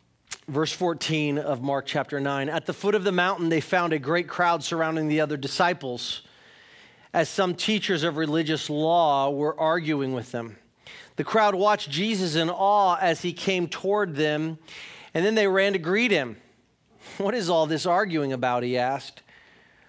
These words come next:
One of the men in the crowd spoke up and said, "Teacher, I brought my son for you to heal him. He can't speak because he is possessed by an evil spirit that won't let him talk. And whenever this evil spirit seizes him, it throws him violently to the ground and makes him foam at the mouth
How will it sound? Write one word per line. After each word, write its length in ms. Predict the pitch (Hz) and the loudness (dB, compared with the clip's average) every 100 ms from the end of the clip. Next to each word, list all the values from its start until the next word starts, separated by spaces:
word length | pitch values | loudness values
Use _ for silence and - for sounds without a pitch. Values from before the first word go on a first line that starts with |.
| _ | _
One 180 | - 175 | -4 0
of 80 | 185 | 0
the 80 | 170 | 2
men 140 | 175 | 2
in 80 | 170 | 2
the 60 | 147 | 0
crowd 340 | 180 170 156 | 2 2 0
spoke 340 | - 170 147 | -2 -2 2
up 220 | 165 175 160 | 2 0 -2
and 100 | 143 | -4
said, 220 | 165 147 | -4 -2
"Teacher, 500 | 202 190 196 170 165 | -2 -2 0 0 0
I 80 | 170 | 0
brought 340 | 151 175 180 180 | 0 0 0 0
my 140 | 170 | -2
son 440 | - - 196 165 | -2 -2 0 0
for 140 | 139 160 | -2 -2
you 160 | 147 | 0
to 80 | 151 | 0
heal 360 | 135 - 185 147 | -2 -2 -2 -2
him. 280 | 123 110 107 _ _ _ _ _ - - - | -4 -8 -14 _ _ _ _ _ -20 -20 -6
He 120 | 202 | -4
can't 320 | - 240 214 | 0 0 2
speak 420 | - - 233 208 - | -2 -2 -2 -2 -2
because 360 | 175 185 139 | -2 0 0
he 80 | 185 | -2
is 100 | 165 | -2
possessed 500 | - 156 151 175 - | -2 -2 0 0 0
by 120 | 151 | -2
an 60 | 143 | 0
evil 200 | 151 143 | -2 -4
spirit 540 | - - 175 147 139 | -6 -2 -2 -2 -2
that 180 | 147 - | -2 -2
won't 320 | 139 156 151 | -2 -2 -2
let 200 | 147 143 | -2 -2
him 160 | 120 123 | -2 -8
talk. 520 | - 151 123 - - _ _ _ _ - - - | -6 -4 -4 -6 -14 _ _ _ _ -20 -20 -10
And 120 | 170 180 | -2 2
whenever 260 | 202 240 | 2 2
this 180 | 254 226 | -2 -2
evil 240 | 247 220 | 0 0
spirit 400 | 208 - 233 190 | 0 0 0 0
seizes 540 | - - 254 202 160 - | -2 -2 0 0 -2 0
him, 220 | 165 156 | 0 0
it 120 | 165 | -2
throws 440 | - 196 220 226 190 | -2 2 2 2 0
him 160 | 185 | 0
violently 520 | 175 190 220 185 170 156 | 2 4 2 0 0 -2
to 80 | 151 | -2
the 100 | 147 | -2
ground 480 | 127 165 170 151 | 0 0 0 -2
and 160 | 156 147 | -2 0
makes 260 | 165 165 - | 0 -2 -4
him 140 | 151 | -4
foam 380 | - 196 185 143 | -2 -2 0 -2
at 80 | 127 | -2
the 80 | |
mouth 560 | 147 160 160 120 - _ | -2 -2 -2 -6 -12 _